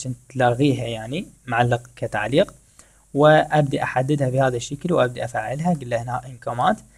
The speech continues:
لاحظ الآن هي الاندكس، فأبدي إن أنا بدل الاندكس آخذ المين، آخذه بهذا الشكل وآخذ المسار مالته اللي هو السترنج،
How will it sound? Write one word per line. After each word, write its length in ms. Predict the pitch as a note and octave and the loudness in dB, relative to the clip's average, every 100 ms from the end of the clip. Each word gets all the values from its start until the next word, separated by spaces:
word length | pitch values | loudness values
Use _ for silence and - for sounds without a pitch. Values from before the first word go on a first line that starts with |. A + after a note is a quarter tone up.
| _ _ | _ _
لاحظ 260 | F#3 F3+ D#3+ | 4 6 6
الآن 300 | D3+ D#3+ D#3+ | 6 6 4
هي 400 | D3 C#3+ D3+ C#3 | 4 4 2 0
الاندكس، 600 | C3 C#3+ B2 A#2 A#2+ - _ _ _ | -4 -2 -2 -4 -6 -10 _ _ _
فأبدي 520 | D3+ F3 D#3 C#3+ D3+ | 4 4 4 0 2
إن 140 | D3 | 4
أنا 200 | C#3+ C#3 | 4 2
بدل 320 | C3+ C#3 C3 | 2 4 2
الاندكس 580 | B2 C3 D#3+ C3+ C#3 - - | 0 -2 -4 0 -2 -2 -4
آخذ 300 | C#3 - C3+ - - | -4 -4 -8 -8 -8
المين، 440 | B2+ B2+ C3 C#3+ - - _ _ - | -4 -2 0 -2 -8 -20 _ _ -4
آخذه 480 | A#2+ A#2+ B2+ B2 B2+ | -2 -2 -4 -4 0
بهذا 220 | B2+ B2 | 2 2
الشكل 360 | A#2+ D3 D3 D#3 | 0 -6 -8 -6
وآخذ 360 | C3+ C3+ C3 | -4 -4 -4
المسار 440 | B2+ B2 A#2 C3 B2 | -6 -4 0 2 2
مالته 400 | A#2+ A#2+ C3+ C#3 | 0 -2 -4 -6
اللي 200 | B2+ B2 | -8 -6
هو 160 | A#2+ | -6
السترنج، 500 | A2+ - D3 E3+ B3 | -6 -10 -4 -2 -4